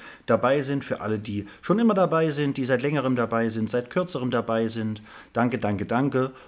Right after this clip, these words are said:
Und für alle, die gerade zum ersten Mal hier reinhören, herzlich willkommen.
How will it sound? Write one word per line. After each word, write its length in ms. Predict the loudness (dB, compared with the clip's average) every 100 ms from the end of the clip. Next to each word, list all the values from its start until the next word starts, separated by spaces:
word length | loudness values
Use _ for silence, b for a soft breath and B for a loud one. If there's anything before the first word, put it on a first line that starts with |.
| _
Und 180 | 2 2
für 220 | 0 -2
alle, 260 | 0 0 0
die 240 | -2 -6
gerade 400 | -6 -6 -6 -6
zum 160 | -4 0
ersten 320 | 0 0 0
Mal 180 | 2 2
hier 140 | 0
reinhören, 600 | 2 2 0 0 0 0 -4 -20 -8
herzlich 680 | 4 4 4 -2 0 0 2
willkommen. 540 | 2 2 0 -2 -2